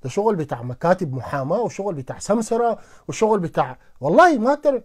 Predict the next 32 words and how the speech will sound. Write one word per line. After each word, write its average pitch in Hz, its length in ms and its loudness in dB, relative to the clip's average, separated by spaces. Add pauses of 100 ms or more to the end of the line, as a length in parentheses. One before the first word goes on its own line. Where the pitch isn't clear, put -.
(160)
السبعين 254 460 2
مليون 285 300 8
الأولى 320 480 8
ما 214 100 8
اتدفعت، 320 420 4
ما 156 100 -2
اتدفعت 269 320 2
لمكاتب 254 440 4
بتاعت 208 240 -6
محاماة. 190 440 -4 (800)
التسوية 226 380 2
تمت 220 340 0
وين؟ 240 160 0 (600)
التسوية 208 380 2
بتاعت 143 260 -2
الاتنين 214 320 2
وسبعين 180 360 0
مليون 214 320 6
دولار 208 340 6 (360)
الأولى 233 420 8
اللي 156 180 4
قالوا 220 160 8
بتاعت 165 260 0
مدمرة 196 400 4
كل، 196 240 6 (300)
تمت 269 280 10
وين؟ 294 260 6 (260)
القروش 175 300 -2
اتدفعت 202 360 2
وين؟ 202 180 2 (1900)
اتدفعت 233 420 4
وين؟ 247 180 0